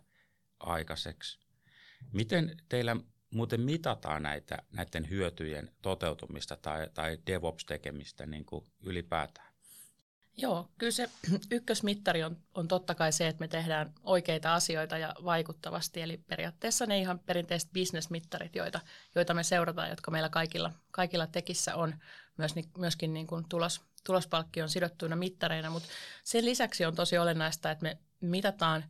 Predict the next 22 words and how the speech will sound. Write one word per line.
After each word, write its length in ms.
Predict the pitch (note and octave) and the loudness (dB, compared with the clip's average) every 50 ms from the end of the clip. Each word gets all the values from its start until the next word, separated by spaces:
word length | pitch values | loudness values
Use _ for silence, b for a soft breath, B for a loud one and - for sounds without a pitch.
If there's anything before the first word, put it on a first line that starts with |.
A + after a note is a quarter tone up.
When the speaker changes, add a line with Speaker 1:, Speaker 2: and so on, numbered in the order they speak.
| B B B B B B B B B B B B | B B B B B B B B B B B B
Speaker 2:
koko 200 | G#3 G3+ - A3 | 0 2 6 6
ajan 180 | G3 F#3 F3 | 6 6 6
sitä, 300 | E3+ - F#3 F3+ - D#3+ | 4 2 2 2 2 2
että 140 | D#3 D3+ E3+ | 2 2 2
miten 360 | F3 F#3 G3+ G#3+ G#3 G3 F3 | 2 2 4 4 4 4 4
me 100 | D#3+ D#3 | 4 2
näitä 300 | D#3 D#3 D#3+ E3 - D#3+ | 0 -2 -2 0 0 2
asioita 420 | D#3 E3 - E3+ D#3+ D#3 D#3 D#3+ D3+ | 2 2 2 2 2 0 0 -2 -2
tehdään, 340 | D#3 D#3+ D#3+ E3 D#3+ D#3 | 0 0 0 2 2 2
ja 80 | D#3 D3+ | 0 0
pyritään 400 | D#3 E3+ E3+ E3+ E3 F3 E3+ E3+ | 0 2 2 2 4 4 4 6
jatkuvasti 500 | F3+ F#3 F3+ - - D#3 E3 E3 - E3+ | 4 4 2 2 0 -2 0 0 -2 -4
parantamaan 680 | - - - E3+ E3+ E3 D#3+ D#3 D#3 D3+ D#3 D#3 D#3 D#3 | -2 0 2 4 4 4 2 0 -2 -2 -2 0 0 0
datalähtöisesti 800 | D#3 D#3 D#3 D#3 D#3 D#3+ D#3+ D#3+ - D#3+ - E3 E3 - - | 0 0 0 0 0 -2 -4 -4 -6 -6 -4 -4 -4 -4 -4
meidän 300 | D#3+ D#3+ D#3+ D#3 D#3 D#3+ | -4 -2 -2 -2 -2 -2
niin 140 | D#3 D#3 E3 | -4 -6 -6
kuin 180 | - E3 E3 D#3 - _ _ - | -4 -6 -6 -6 -8 _ _ -4
omaa 220 | - G3+ F3 F3 G3+ | 0 2 2 2 2
tekemisen 600 | - B3+ A#3+ A#3+ G#3+ G3+ G3+ G3+ G3+ F#3 F#3 F3 - - - | 0 -2 0 0 0 2 2 0 0 0 -2 -4 -6 -2 0
tapaa. 400 | F3+ D#3+ - - - E3 - - - _ - | 0 0 0 -4 -8 -8 -8 -10 -10 _ -6
Ja 80 | E3+ | -2
tähän 400 | E3 E3 F#3+ F#3+ G3 F#3+ F3+ F3 | 2 2 4 4 4 2 2 0